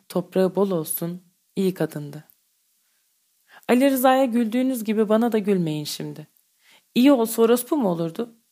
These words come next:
demeyin. Bırakın bu saçma düşünceleri. İsterseniz sizin kendi mantığınızla bakalım işe. Bakalım da bu meslekten apartman dikenleri, bizim bir yılda kazanamadığımızı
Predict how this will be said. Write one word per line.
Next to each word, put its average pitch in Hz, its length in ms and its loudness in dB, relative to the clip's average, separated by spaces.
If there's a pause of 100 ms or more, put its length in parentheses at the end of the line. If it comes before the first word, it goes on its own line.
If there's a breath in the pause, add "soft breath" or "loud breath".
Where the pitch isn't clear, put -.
demeyin. 160 420 -2 (380 loud breath)
Bırakın 247 400 4
bu - 40 -12
saçma 165 400 -6
düşünceleri. 151 680 -10 (480 soft breath)
İsterseniz 254 760 0 (140 soft breath)
sizin 233 380 -2
kendi 262 280 2
mantığınızla 269 640 2
bakalım 180 340 0
işe. 196 340 -6 (380 loud breath)
Bakalım 294 420 4
da 220 100 0
bu 254 100 0
meslekten 247 560 0
apartman 233 580 0
dikenleri, 175 580 -2 (300 loud breath)
bizim 240 300 2
bir 285 140 6
yılda 233 280 4
kazanamadığımızı 202 1000 0